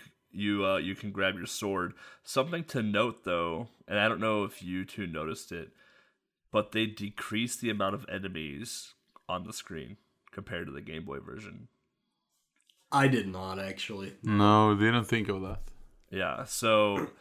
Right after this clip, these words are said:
Speaker 1: <clears throat> when you, when you first walk down and enter, like, Hy-, uh, not even Hyrule, the Fieldy area past the kids throwing the ball,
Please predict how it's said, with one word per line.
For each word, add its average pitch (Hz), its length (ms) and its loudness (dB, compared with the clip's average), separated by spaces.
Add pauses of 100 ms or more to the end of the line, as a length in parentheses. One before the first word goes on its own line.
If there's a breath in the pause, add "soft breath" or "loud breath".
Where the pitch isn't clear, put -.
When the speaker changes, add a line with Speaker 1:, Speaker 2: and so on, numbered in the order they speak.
Speaker 1:
<clears throat> - 340 -2
when 110 220 0
you, 110 200 2
when 107 180 0
you 107 100 4
first 135 500 2 (100)
walk 110 400 2
down 104 580 2 (880 soft breath)
and 95 440 0
enter, 101 420 -2
like, 95 240 -8
Hy-, 92 440 -2
uh, 80 120 -8 (120)
not 98 200 -6
even 101 140 -10
Hyrule, 85 380 -6
the 92 120 -8
Fieldy 101 560 -4
area 104 320 0
past 92 460 -6
the - 60 -14
kids 98 360 -6
throwing 92 260 -6
the 82 60 -10
ball, 98 460 -4